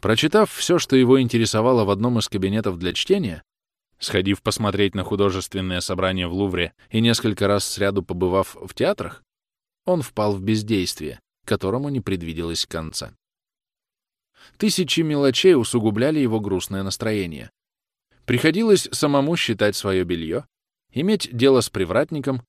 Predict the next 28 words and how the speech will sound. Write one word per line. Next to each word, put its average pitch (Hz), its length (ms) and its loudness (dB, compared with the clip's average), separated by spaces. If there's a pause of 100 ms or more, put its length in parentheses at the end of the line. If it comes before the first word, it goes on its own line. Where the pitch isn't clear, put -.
который 117 340 6
был 113 200 4
мужик 113 340 2
с - 100 -6
манерами 117 420 2
больничного 107 600 0
сторожа 92 480 -2 (180)
и 113 100 -4
приходил 113 460 0
по 117 140 0
утрам 120 300 2
оправлять 104 440 2
его 98 160 0
постель, 180 440 0 (260)
причём 127 340 2
он 131 120 0
постоянно 123 500 2
ворчал 104 480 2
и 139 140 2
от 123 160 4
него 120 200 2
несло 110 360 -2
водкой. 82 500 -10 (1000)
И 175 120 -4
комната 107 480 0
не 101 100 0
нравилась 95 460 -2
Фредерику. 90 600 -4